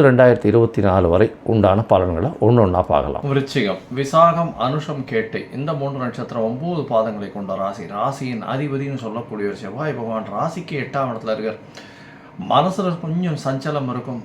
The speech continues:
பயம் இருக்கும். இந்த காலகட்டத்துல பார்த்தாலேயானால் எட்டாம் இடத்துல ராசிநாதனே போய் மறைஞ்சிருக்கிறது வந்து மனசுல கொஞ்சம் சிறு, அதாவது கொ-, எந்த ஒரு விஷயத்தை எடுத்தாலும் வெற்றி பெறுவோமா மாட்டோமான்ற ஒரு இது இருக்கும். உடல் நலத்துல சற்று பின்னடைவு இருக்கக்கூடிய காலகட்டம்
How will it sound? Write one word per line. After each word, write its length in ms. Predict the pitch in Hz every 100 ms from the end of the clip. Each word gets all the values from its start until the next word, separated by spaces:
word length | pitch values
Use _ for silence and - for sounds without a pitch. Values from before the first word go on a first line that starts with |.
| 92
பயம் 320 | 117 139 131 110
இருக்கும். 260 | 101 107 - 107
இந்த 140 | 104 104
காலகட்டத்துல 520 | 110 139 135 127 113 -
பார்த்தாலேயானால் 640 | 120 135 120 117 110 135 135 107
எட்டாம் 300 | 110 147 139
இடத்துல 300 | 127 127 123 110
ராசிநாதனே 580 | 143 151 139 123 123 135
போய் 180 | 127 104
மறைஞ்சிருக்கிறது 640 | 110 151 131 113 113 110 110
வந்து 160 | 110 156 107
மனசுல 300 | 131 135 123 135
கொஞ்சம் 340 | 151 151 131 - - - - - -
சிறு, 240 | 151 147 127
அதாவது 300 | 135 139 131 -
கொ-, 240 | 117 110 113
எந்த 120 | 151 135
ஒரு 80 | 120
விஷயத்தை 320 | 120 135 135 113
எடுத்தாலும் 440 | 127 127 123 127
வெற்றி 220 | 110 143 120
பெறுவோமா 420 | 123 120 113 113 110
மாட்டோமான்ற 580 | 120 123 110 113 117 135 113
ஒரு 100 | 101
இது 100 | 104 101
இருக்கும். 260 | - - - - - -
உடல் 220 | 135 196 196
நலத்துல 320 | 151 151 151 -
சற்று 300 | 139 - - - -
பின்னடைவு 380 | 139 151 135 120
இருக்கக்கூடிய 540 | 123 139 135 127 135 139 117
காலகட்டம் 420 | 117 113 117